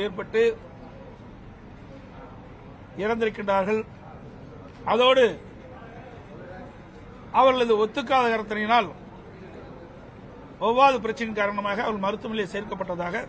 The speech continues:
தகவலை கொடுத்திருக்கின்றார். நாங்கள் கேட்பதெல்லாம், அந்த சித்திரை தேர் விழாவுக்கு இந்த பகுதி மக்கள் மட்டும்தான் சென்றாங்களா?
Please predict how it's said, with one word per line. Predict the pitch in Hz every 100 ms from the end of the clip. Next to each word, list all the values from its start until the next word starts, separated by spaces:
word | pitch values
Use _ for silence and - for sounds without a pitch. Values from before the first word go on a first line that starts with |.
| -
தகவலை | 180 220
கொடுத்திருக்கின்றார். | 214 185 170 175 156 143 - - - - - - - - - - - - - - - - - - - - - - -
நாங்கள் | 196 285 285 247
கேட்பதெல்லாம், | 226 233 226 208 175 196 - - - - - - - - - - - - - - - - - - -
அந்த | 254 233
சித்திரை | 247 214 330 311 311
தேர் | 247
விழாவுக்கு | 240 226 220 240 277 269 - - 190
இந்த | 233 220
பகுதி | 202 254 254
மக்கள் | 240 226 220
மட்டும்தான் | 202 220 240 233
சென்றாங்களா? | 202 190 180 165 165